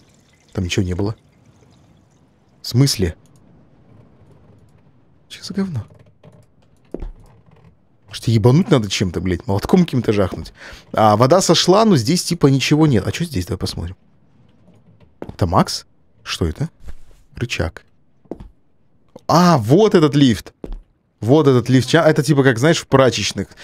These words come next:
в больших домах, а, между этажами, чтоб белье не таскать, типа, а, можно было так, э, белишко туда загонять, типа лифт для прачечной.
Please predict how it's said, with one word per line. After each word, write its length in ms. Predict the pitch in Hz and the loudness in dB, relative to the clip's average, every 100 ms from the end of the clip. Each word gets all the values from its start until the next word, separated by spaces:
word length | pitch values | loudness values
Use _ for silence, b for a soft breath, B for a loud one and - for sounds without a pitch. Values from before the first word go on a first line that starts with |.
| B | B
в 40 | 110 | 0
больших 280 | 131 131 131 | 2 2 2
домах, 360 | 123 175 202 - b b b | 2 2 0 -6 b b b
а, 140 | - 113 | 0 4
между 260 | 127 120 131 | 4 4 2
этажами, 340 | 131 135 123 | 2 2 0
чтоб 200 | 107 113 | -2 -4
белье 260 | 101 127 127 | 0 2 4
не 100 | 110 | 2
таскать, 360 | 107 - 175 | -2 0 -2
типа, 640 | - 117 - 113 104 95 90 b b b b | -2 -8 0 2 2 0 -4 b b b b
а, 160 | - 90 | -6 -2
можно 320 | 107 127 113 | 2 2 4
было 180 | 117 120 | 4 4
так, 440 | 117 110 - - - | 2 0 -2 -14 -6
э, 280 | 104 98 90 87 B B | -2 -2 -2 -6 B B
белишко 360 | 120 123 117 - | -4 -2 -2 -2
туда 140 | 101 | -2
загонять, 380 | 92 101 143 202 | 0 2 2 2
типа 180 | - 113 | 0 0
лифт 200 | 117 156 | 2 2
для 160 | 113 120 | 2 0
прачечной. 680 | - 117 98 - - - | 2 0 0 -6 -10 -14